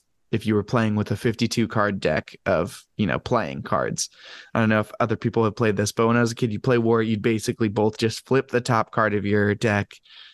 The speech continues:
Whoever had the higher one would win the other card, and then you'd put 'em in the bottom of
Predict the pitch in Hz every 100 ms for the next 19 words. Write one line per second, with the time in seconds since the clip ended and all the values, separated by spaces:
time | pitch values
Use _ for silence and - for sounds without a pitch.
0 | _ 127 127 127 120 107 113 110 107 107
1 | 101 104 104 104 104 _ 110 104 113 120
2 | 110 107 107 107 104 92 - 95 95 90
3 | 85 104 - - - - - - - -
4 | 71